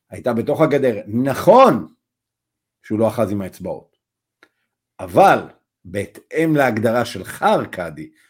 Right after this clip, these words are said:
שאת ציטטת את ה-Unified Rules, המיקום של הרגל בגדר מנעה מוונדרבוי לשנות את הפוזיציה, על ידי זה שהוא נאחז בגדר כדי לא להתהפך קדימה.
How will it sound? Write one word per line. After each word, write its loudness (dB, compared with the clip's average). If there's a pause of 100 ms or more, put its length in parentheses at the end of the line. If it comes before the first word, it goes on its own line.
שאת -12
ציטטת -2
את -2
ה-Unified -2
Rules, 0 (1600)
המיקום 2
של 2
הרגל 2
בגדר 2
מנעה -2
מוונדרבוי 0 (760)
לשנות -2
את -6
הפוזיציה, 0 (960)
על -12
ידי -4
זה 0
שהוא -4
נאחז -2
בגדר 4 (420)
כדי 0 (160)
לא 2
להתהפך -4
קדימה. -8